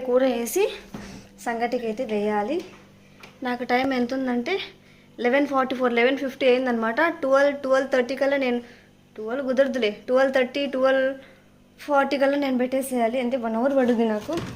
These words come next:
ఓకేనా? చేసేది ఇంకా చూపించగలను, చూపించలేను. ఇక్కడ వచ్చేసి నేను బెండకాయ, బెండకాయ కూర చేసినాను.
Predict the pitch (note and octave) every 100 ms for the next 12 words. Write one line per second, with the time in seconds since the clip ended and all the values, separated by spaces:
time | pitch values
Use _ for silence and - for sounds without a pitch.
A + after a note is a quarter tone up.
0 | - - - - - - - - C4 D#4+
1 | - - - _ - - - B3+ B3+ C#4
2 | C4 B3+ A#3+ B3 A#3+ C4 B3+ B3 B3 C4
3 | B3 A#3 A#3+ A#3 A3+ A#3 B3 D#4+ - -
4 | - - - - - - - - - -
5 | - - - - D4 C#4 C#4+ C4+ D#4+ D#4
6 | D#4+ D4+ C#4 D#4+ B3 A3+ - C4+ C#4 A4
7 | - - - - - - - - - -
8 | - - - - A#3 C4+ C#4+ D4 D4 C#4
9 | D4 C4 A#3 - G#3+ G#3